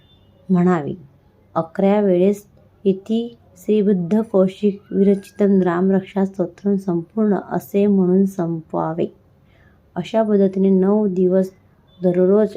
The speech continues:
अकरा वेळा रामरक्षा म्हणावी म्हणजे ती सिद्ध होते. दशमीला दहाव्या दिवशी एकदा संपूर्ण रामरक्षा म्हणावी.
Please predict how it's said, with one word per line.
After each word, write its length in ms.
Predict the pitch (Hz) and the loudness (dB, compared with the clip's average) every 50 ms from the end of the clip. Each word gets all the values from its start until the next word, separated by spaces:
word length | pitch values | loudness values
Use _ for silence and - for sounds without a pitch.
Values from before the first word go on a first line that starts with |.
| - _ - | -12 _ -8
अकरा 480 | 170 - - _ - 202 196 202 196 | -8 -8 -8 _ -8 -4 -4 -2 0
वेळा 280 | 190 180 180 175 170 170 | 0 2 2 0 0 -2
रामरक्षा 680 | 180 185 170 170 175 170 170 170 170 - - - 175 180 | -2 -2 -4 -2 -4 -4 -4 -6 -8 -10 -10 -6 -4 -2
म्हणावी 520 | 185 185 175 170 165 160 160 160 175 175 | 0 0 -2 -2 -4 -6 -4 -2 -2 -2
म्हणजे 560 | 170 175 170 170 165 160 160 160 170 175 202 196 - _ _ _ _ _ _ - | -2 -2 -2 -4 -4 -6 -4 -2 -2 -2 -2 -4 -8 _ _ _ _ _ _ -10
ती 160 | 220 233 269 | -8 -8 -8
सिद्ध 500 | 269 - - - 202 180 160 156 156 156 | -10 -14 -6 -4 -2 -2 -2 -4 -4 -2
होते. 520 | 180 185 175 156 143 - _ - - - - _ _ _ _ _ _ _ _ _ _ _ - | 0 0 0 -2 -6 -10 _ -16 -18 -18 -18 _ _ _ _ _ _ _ _ _ _ _ -6
दशमीला 560 | 175 165 180 180 - - - 214 220 214 220 | -2 -2 -2 -2 -2 -4 -2 -2 0 0 0
दहाव्या 440 | 214 196 190 170 170 165 175 185 190 | 0 0 -2 -2 -2 0 0 0 0
दिवशी 720 | 190 190 202 196 190 185 - - - 214 214 226 226 - _ _ _ _ _ _ | 2 0 0 0 -2 -4 -6 -12 -8 -6 -6 -6 -6 -10 _ _ _ _ _ _
एकदा 440 | - - 175 170 180 190 220 247 269 | -6 -4 -4 -4 0 0 0 2 0
संपूर्ण 500 | 262 - - 208 196 190 202 202 196 196 | -2 -4 -2 -2 0 2 2 2 2 2
रामरक्षा 680 | 196 190 190 175 180 180 175 175 170 - - - 175 | 2 2 0 0 0 0 -2 -4 -6 -8 -8 -8 -6
म्हणावी. 460 | 170 170 170 165 165 165 165 170 151 | -6 -4 -6 -6 -6 -6 -6 -8 -8